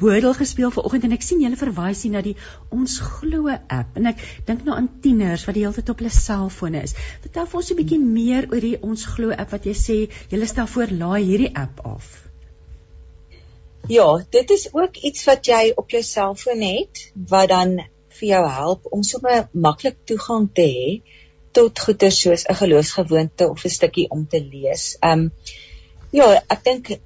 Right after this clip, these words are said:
Speaker 2: deesdae, nou dat almal selfone het, selfs die laerskoolkinders, ehm,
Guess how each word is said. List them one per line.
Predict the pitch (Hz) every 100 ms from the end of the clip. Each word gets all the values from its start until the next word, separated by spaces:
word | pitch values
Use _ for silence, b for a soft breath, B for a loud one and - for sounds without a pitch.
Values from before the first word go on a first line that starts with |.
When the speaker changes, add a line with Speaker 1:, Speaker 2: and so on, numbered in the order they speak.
| -
Speaker 2:
deesdae, | 180 185 190 233 233 220 - _ 175
nou | 156
dat | 185 196 -
almal | 175 180
selfone | - 160 165 - 208 196 190
het, | 233 262
selfs | - 180 175
die | 196
laerskoolkinders, | 156 139 175 - - 208 - 143 120 - - b b b b _
ehm, | 165 170 165